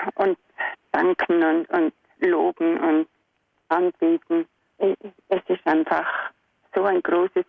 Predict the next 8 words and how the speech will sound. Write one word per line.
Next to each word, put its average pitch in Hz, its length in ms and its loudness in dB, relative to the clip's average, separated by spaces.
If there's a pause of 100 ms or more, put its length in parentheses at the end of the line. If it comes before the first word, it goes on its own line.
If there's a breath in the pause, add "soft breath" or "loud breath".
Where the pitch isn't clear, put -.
Geschenk 180 420 0 (120)
und 175 180 0 (800)
wir 185 120 0
merken 175 440 -2
es 185 100 -8
jetzt 180 300 -2
schon, 180 340 0 (140)
dass 160 180 0